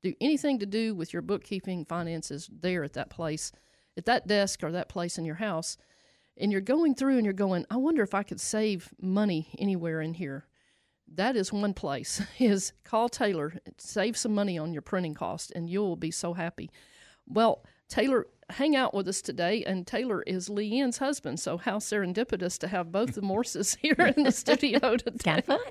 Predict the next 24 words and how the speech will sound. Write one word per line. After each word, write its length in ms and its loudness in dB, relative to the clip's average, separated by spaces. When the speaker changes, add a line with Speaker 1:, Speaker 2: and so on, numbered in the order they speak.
Speaker 1:
<laughs> 240 -2
Hang 260 6
out 220 4
with 180 0
us, 160 -4
Taylor. 400 2
But 160 0
Leanne, 560 2
when 320 0
we 220 2
left 460 2
off 280 0
in 100 -4
the 80 -6
first 320 -2
break, 380 0
you 280 0
were 100 4
giving 320 -2
us 140 -2
some 400 -4
really 320 4
good 240 -2
tips 440 -2